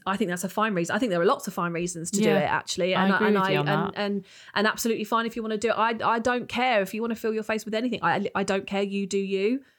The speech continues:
Speaker 1: My issue is if you're doing it as a trend, if you're doing it to look so-, like someone, this is where we have issues. But then
Speaker 2: Yeah.
Speaker 1: I don't know where that line is because I don't know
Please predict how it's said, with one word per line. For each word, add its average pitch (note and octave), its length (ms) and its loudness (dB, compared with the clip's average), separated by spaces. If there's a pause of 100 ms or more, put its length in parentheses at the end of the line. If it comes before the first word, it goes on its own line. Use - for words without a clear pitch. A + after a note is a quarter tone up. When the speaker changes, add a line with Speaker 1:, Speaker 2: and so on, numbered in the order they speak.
(160)
Speaker 1:
My G#3 200 6
issue A3 260 2
is G3 120 2
if G3 120 -2
you're A3 60 2
doing G3+ 220 4
it F#3 100 0
as F#3 120 -2
a F#3+ 40 -2
trend, F#3+ 320 -2
if F3 120 -4
you're F#3+ 60 0
doing F3+ 240 -2
it F3+ 100 -8
to G3 100 -6
look F#3+ 180 0
so-, - 220 -6
like - 200 -4
someone, F3 280 -4
this F3+ 160 -4
is F3+ 120 -4
where F3+ 120 0
we F3 100 -2
have F3 160 -4
issues. - 580 -6 (460)
But G#3+ 140 4
then G#3 160 4
Speaker 2:
Yeah. G#3 60 2
Speaker 1:
I A3 80 2
don't G#3 200 0
know G3 120 -2
where G3 160 0
that F#3+ 180 0
line G#3+ 280 0
is E3+ 180 0
because G3 240 -2
I G#3+ 180 2
don't G3+ 260 -2
know F3+ 540 0